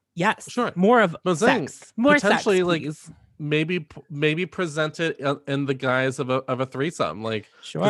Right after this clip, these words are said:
Speaker 1: Sure.
Speaker 2: way she's not excluded from the sexual act, she's still, like, included. Um, and maybe it would secretly maybe turn her on. Maybe you might discover new things in your relationship.
Speaker 1: Honestly, a woman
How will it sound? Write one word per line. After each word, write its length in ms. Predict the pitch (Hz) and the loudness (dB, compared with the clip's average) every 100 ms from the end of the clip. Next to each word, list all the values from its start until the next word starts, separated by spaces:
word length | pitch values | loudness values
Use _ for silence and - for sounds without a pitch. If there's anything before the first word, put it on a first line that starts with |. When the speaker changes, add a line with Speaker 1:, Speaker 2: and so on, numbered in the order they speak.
| 143 | 4
Speaker 1:
Sure. 60 | |
Speaker 2:
way 160 | 143 147 | 4 2
she's 280 | - 151 135 | 0 -4 0
not 260 | 143 135 | 0 2
excluded 800 | 123 - - - 131 123 127 143 | -2 -6 -12 -10 -6 -2 0 -2
from 160 | 139 165 | -2 -6
the 60 | 160 | -4
sexual 560 | 170 160 - 196 190 | -4 -4 -4 -4 -2
act, 320 | 160 180 190 | 0 -2 -4
she's 180 | - 135 | -10 -10
still, 220 | - 131 123 | -6 -4 -2
like, 240 | 117 - 120 | -2 -4 -10
included. 840 | 120 - - 117 120 160 180 202 _ _ _ - _ _ 123 | -10 -10 -6 -2 0 0 -2 -6 _ _ _ -20 _ _ -2
Um, 460 | 123 120 117 117 _ 123 | 0 0 -4 -8 _ -2
and 360 | 127 123 123 - | 0 0 -4 -8
maybe 260 | 123 117 135 | -8 -6 -4
it 60 | 143 | -4
would 120 | 139 | -6
secretly 500 | - 135 151 135 131 | -8 -8 -6 -8 -8
maybe 260 | 131 131 | -8 -8
turn 260 | 135 - 131 | -10 -10 -10
her 160 | 139 117 | -8 -8
on. 320 | 131 180 107 | -8 -8 -8
Maybe 220 | 101 117 | -8 -8
you 100 | 117 | -6
might 300 | 123 120 - | -4 -4 -6
discover 420 | 127 - 117 117 | -16 -8 -6 -6
new 180 | 117 120 | -8 -10
things 300 | - 117 120 | -10 -10 -10
in 60 | 127 | -8
your 80 | 117 | -6
relationship. 420 | 113 180 233 320 | 0 2 2 0
Speaker 1:
Honestly, 400 | - 285 302 311 - - | 0 -2 -2 -4 -6 0
a 100 | 208 | 0
woman 840 | 185 156 175 202 214 214 214 180 | 0 -2 0 -2 -2 -2 -2 -4